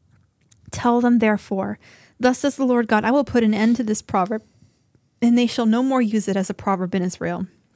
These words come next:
But say to them, 'The days are near, and the fulfillment of every vision, for there shall be no m-, more any false vision or flattering divination within the house of Israel, for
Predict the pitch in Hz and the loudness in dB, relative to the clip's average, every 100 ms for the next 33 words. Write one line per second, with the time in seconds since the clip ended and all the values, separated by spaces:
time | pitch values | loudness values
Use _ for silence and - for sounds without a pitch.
0 | _ _ _ _ - - - 254 247 226 | _ _ _ _ -8 -6 0 0 0 2
1 | 214 220 240 202 190 196 233 185 254 _ | 2 2 2 2 0 0 0 -2 -8 _
2 | - - - - _ - 240 240 - 254 | -20 -20 -20 -20 _ 0 0 0 2 4
3 | 240 208 - 233 233 202 190 180 175 202 | 4 4 2 0 0 2 0 0 -4 -4
4 | - 214 220 214 - 226 208 202 214 247 | 0 0 2 0 0 0 4 4 4 4
5 | 233 214 202 - 208 208 202 208 226 220 | 6 4 2 2 2 2 2 2 2 2
6 | 240 226 - 214 208 202 202 - 208 202 | -2 -2 0 0 2 0 -2 -4 -2 2
7 | 208 208 208 208 202 196 208 196 202 190 | 2 2 2 2 2 -2 -2 -2 0 0
8 | 190 190 180 - - 190 180 202 - | 0 -4 -4 -8 -6 -6 -6 -6 -6